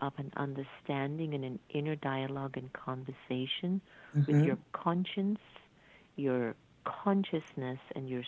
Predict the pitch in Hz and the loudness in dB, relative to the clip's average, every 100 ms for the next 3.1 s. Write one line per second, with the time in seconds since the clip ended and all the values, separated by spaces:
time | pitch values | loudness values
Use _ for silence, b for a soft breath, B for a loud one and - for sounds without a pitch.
0 | - - 135 - - 143 - - - - | -6 -6 -4 -6 -8 -8 -8 -10 -14 -20
1 | - 143 131 - 147 143 151 151 - 135 | -12 -2 -2 4 6 8 6 2 -2 0
2 | 131 131 - - - 202 202 151 131 120 | 0 -2 -6 -6 2 6 6 6 6 2